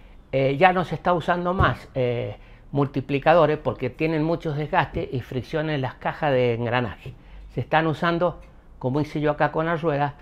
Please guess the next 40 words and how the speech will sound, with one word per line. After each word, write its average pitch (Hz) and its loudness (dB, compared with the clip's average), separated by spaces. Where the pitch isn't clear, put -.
eh, 117 -4
un 135 -6
montón 127 -2
de 170 0
imanes 170 -2
en 117 -4
un 143 0
diámetro 151 0
de 127 0
unos 120 -4
cinco 156 -6
o - -8
seis 151 -2
metros, 139 -4
el, 104 -8
el, 101 -8
el 107 -6
diámetro 156 2
del 131 0
rotor, 151 0
con 135 -2
unos 156 0
imanes 147 0
de 139 -2
este 147 -2
tamaño 131 0
que - -8
son 143 -4
realmente 147 0
increíbles. 107 -6
Yo 135 2
lo 135 4
estuve 151 2
viendo 147 2
en 131 0
una 135 0
empresa 127 -2
que 117 -4
construye 131 0
esos 104 -2